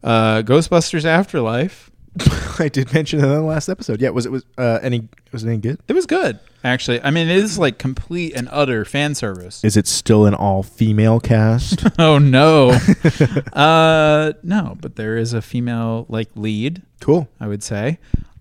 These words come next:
Speaker 1: uh, like, the main character. Um, it's got
Speaker 2: Slimer?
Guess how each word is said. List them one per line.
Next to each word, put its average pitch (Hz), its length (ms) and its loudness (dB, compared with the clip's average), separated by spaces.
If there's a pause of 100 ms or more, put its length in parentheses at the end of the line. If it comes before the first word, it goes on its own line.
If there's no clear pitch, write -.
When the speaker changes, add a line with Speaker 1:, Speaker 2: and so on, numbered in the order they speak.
Speaker 1:
uh, 117 140 0
like, 113 140 -2
the 113 60 -4
main 110 220 -2
character. 127 560 -2 (220)
Um, 120 600 -2 (100)
it's 120 220 -6
got 113 320 -2
Speaker 2:
Slimer? 127 340 -4